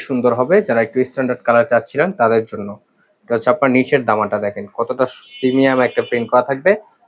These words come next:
এবং গলার নেকটা আপনার এমব্রয়ডারি ওয়ার্কের কারুকাজ করা থাকবে। আর প্রাইসটা আপনাদের দিব খুবই রিজনেবল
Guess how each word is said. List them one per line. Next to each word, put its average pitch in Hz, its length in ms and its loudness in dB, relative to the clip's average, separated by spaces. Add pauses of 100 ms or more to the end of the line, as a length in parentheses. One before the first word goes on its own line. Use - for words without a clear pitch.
এবং 127 120 2 (100)
গলার 139 280 4
নেকটা 131 300 2
আপনার 127 260 0
এমব্রয়ডারি 131 440 0
ওয়ার্কের 123 400 0
কারুকাজ 113 380 0
করা 107 200 0
থাকবে। 101 240 -14 (480)
আর 117 140 0
প্রাইসটা 143 280 0 (100)
আপনাদের 151 320 0
দিব 143 120 2 (160)
খুবই 151 240 -2
রিজনেবল 127 380 0